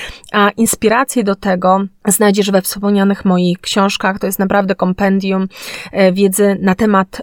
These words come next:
różnych stylów komunikacji, które Cię też po prostu otworzy na to, e, jak bardzo różnie ludzie postrzegają otoczenie, e, i jak słyszą różnie komunikaty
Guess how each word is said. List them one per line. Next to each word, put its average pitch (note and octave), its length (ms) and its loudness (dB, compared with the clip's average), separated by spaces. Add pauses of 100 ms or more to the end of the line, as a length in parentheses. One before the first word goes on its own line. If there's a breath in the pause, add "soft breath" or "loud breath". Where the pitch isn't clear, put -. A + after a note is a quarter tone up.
(120)
różnych G3 580 2
stylów B3 380 0
komunikacji, A#3 1040 -2 (360 loud breath)
które - 360 -2
Cię A#3+ 160 -2
też - 200 -4
po G#3+ 120 -4
prostu G#3 320 -6
otworzy G3+ 480 -2
na F#3+ 220 0
to, F#3 340 -2 (380 loud breath)
e, G3 200 2
jak F#3 260 0
bardzo G3 960 2 (200)
różnie G3+ 480 2
ludzie E3+ 360 -2 (380 loud breath)
postrzegają F3+ 960 2 (180)
otoczenie, A#3 760 0 (380 loud breath)
e, F#3+ 200 4
i - 180 -2
jak F#3+ 200 0
słyszą F3+ 840 2 (140)
różnie F#3+ 460 0
komunikaty F#3+ 840 -2